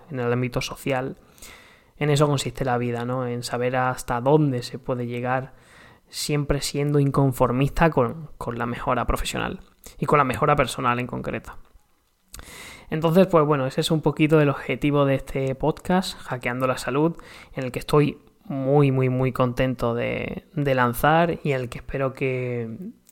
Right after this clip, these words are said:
nos vayamos escuchando, eh, continuamente y que me vayas dando, obviamente, tu feedback de temáticas, de aspectos, de personas, quizás que a las que te gustaría que entrevista-,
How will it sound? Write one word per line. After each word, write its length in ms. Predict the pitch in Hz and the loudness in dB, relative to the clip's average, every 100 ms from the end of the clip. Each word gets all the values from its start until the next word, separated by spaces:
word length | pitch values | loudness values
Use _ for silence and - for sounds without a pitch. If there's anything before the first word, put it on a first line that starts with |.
| _ | _
nos 520 | 214 143 131 123 - 214 | -10 -6 -4 -6 -6 -8
vayamos 500 | 156 131 127 139 143 | -4 -2 2 2 2
escuchando, 720 | 143 - 135 147 143 135 120 - - - - _ | -2 -6 -4 -2 2 2 0 -6 -20 -20 -20 _
eh, 340 | 143 127 123 120 | -4 -2 -2 -2
continuamente 1000 | 127 120 135 139 123 135 156 - 175 175 - - _ - | -4 -4 -2 0 0 0 0 0 0 -2 -10 -20 _ -10
y 920 | 143 135 127 123 120 117 110 110 110 | -6 -4 -2 -2 -4 -6 -8 -12 -8
que 160 | - | -6
me 100 | 127 | -4
vayas 220 | 117 131 131 | -2 0 4
dando, 240 | 135 123 | 4 4
obviamente, 400 | 113 113 117 120 | 2 0 -4 -4
tu 100 | 123 | -6
feedback 460 | - 127 143 143 - - - - | -4 2 4 2 -2 -20 -20 -14
de 640 | 143 127 123 120 117 113 - | -8 -4 -2 -2 -2 -6 -6
temáticas, 1200 | 127 131 135 139 135 143 135 135 135 131 - - 147 | -2 2 2 2 2 2 4 2 2 0 -2 -4 -6
de 300 | 131 123 120 | -4 -2 -4
aspectos, 800 | 117 - 143 120 - 135 127 - | -6 -6 -6 -6 -4 -2 -2 0
de 180 | 131 123 | -2 2
personas, 880 | 131 123 - 147 143 139 135 - - - _ _ | 0 0 2 4 4 4 2 -4 -12 -20 _ _
quizás 380 | - 143 - 139 - | -6 -4 0 0 -2
que 180 | - 131 | -4 -2
a 80 | 127 | -2
las 140 | 123 | -4
que 360 | - 131 123 120 | -4 -2 -2 -4
te 80 | 127 | -4
gustaría 500 | 131 - 120 127 131 | -6 -4 -2 0 0
que 80 | 123 | -2
entrevista-, 540 | 120 127 120 123 - | -4 -4 -4 -6 -8